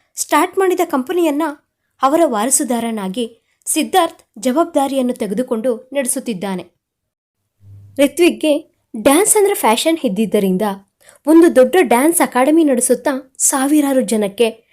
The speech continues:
ಡ್ಯಾನ್ಸ್ ಶಿಕ್ಷಣವನ್ನು ಕೊಡಿಸುತ್ತಿದ್ದಾನೆ. ಸೋಷಿಯಲ್ ಮೀಡಿಯಾದಲ್ಲಿ ಆಕ್ಟಿವ್ ಆಗಿ ಇರುತ್ತಾ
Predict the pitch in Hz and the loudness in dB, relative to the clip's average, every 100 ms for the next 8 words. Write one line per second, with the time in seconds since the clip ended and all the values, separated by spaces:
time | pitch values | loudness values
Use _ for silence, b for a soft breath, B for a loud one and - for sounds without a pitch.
0 | b b 202 269 381 - 302 - 277 254 | b b 2 4 4 0 -2 0 2 2
1 | 254 254 214 220 196 180 180 175 - _ | 2 0 -2 -4 -6 -4 -4 -4 -10 _
2 | _ _ _ _ _ _ _ _ - - | _ _ _ _ _ _ _ _ -8 -2
3 | 262 339 - 466 440 381 349 320 339 381 | 2 2 4 4 6 4 4 4 4 2
4 | 339 _ 269 269 - 311 277 233 226 214 | -2 _ -6 -4 -2 0 0 -4 -2 -2
5 | 208 254 226 | -4 -6 -8